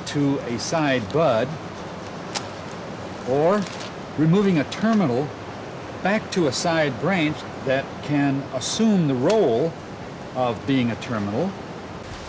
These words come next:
The third type of pruning is actually a series of three cuts,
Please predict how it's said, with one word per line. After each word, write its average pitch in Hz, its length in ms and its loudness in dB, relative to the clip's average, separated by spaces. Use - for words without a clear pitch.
The 165 80 2
third 226 320 2
type 196 240 2
of 160 160 0
pruning 151 400 2
is 147 140 0
actually 175 520 2
a 123 40 2
series 165 460 2
of 113 100 -2
three 151 280 -2
cuts, - 520 -2